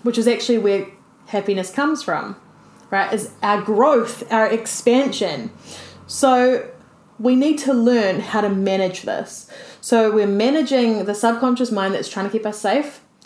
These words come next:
We're managing those fears, those doubts, those worries,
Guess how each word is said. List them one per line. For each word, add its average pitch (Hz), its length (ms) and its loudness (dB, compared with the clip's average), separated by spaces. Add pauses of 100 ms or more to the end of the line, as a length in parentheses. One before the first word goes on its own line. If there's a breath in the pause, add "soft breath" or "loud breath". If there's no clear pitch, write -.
(260 loud breath)
We're 208 80 0
managing 233 500 2
those 196 260 0
fears, 208 420 0
those 180 280 -2
doubts, - 760 -2
those 180 260 -2
worries, 190 920 -2